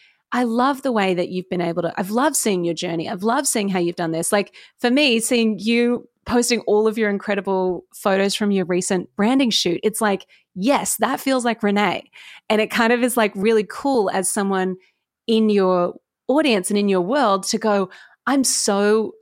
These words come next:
like, in your corner going, 'Yes, that is amazing. I'm so happy that you're doing that.'"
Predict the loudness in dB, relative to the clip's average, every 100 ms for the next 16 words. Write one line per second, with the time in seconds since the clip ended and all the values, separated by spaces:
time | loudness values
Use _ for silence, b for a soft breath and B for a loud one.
0 | -6 -4 -4 -4 0 0 0 -2 -2 -2
1 | -2 -4 -4 -6 -2 -2 -2 -8 -10 -2
2 | 2 2 2 0 0 -2 -4 -6 -4 -2
3 | 0 0 0 -2 -2 -4 -2 -2 -2 -4